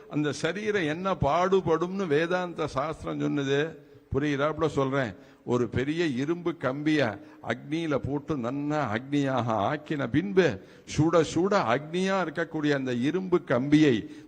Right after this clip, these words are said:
தொடையில பிடிச்சு ஒரு இழுப்பு இழுத்தால் சூடு போடும் பொழுது அந்த சரீரம் என்ன கஷ்டத்தை அடையுமோ அவ்வளவு கஷ்டத்தை அடையுமா இந்த சரீரத்தை விட்டு உயிர் வெளியில் கிளம்பும் பொழுது.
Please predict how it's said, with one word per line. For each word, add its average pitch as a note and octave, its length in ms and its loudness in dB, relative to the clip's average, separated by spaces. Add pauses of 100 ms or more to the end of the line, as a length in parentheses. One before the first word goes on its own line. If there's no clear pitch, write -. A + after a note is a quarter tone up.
(100)
தொடையில F3+ 460 4
பிடிச்சு E3+ 520 -4
ஒரு C#3 240 -2
இழுப்பு F3 380 -2
இழுத்தால் C3 760 4 (180)
சூடு G3+ 420 -6
போடும் E3+ 340 2
பொழுது D#3 460 4 (200)
அந்த C#3 280 -4
சரீரம் F3+ 520 -4
என்ன D#3+ 280 -2
கஷ்டத்தை D#3 480 -4
அடையுமோ D3+ 440 0
அவ்வளவு C3+ 520 2
கஷ்டத்தை D#3 520 -2
அடையுமா D3+ 600 -2
இந்த B2+ 260 -6
சரீரத்தை D3 600 -4
விட்டு B2 400 -6
உயிர் C#3 300 2
வெளியில் C3 460 0
கிளம்பும் A2+ 440 0
பொழுது. G#2 720 0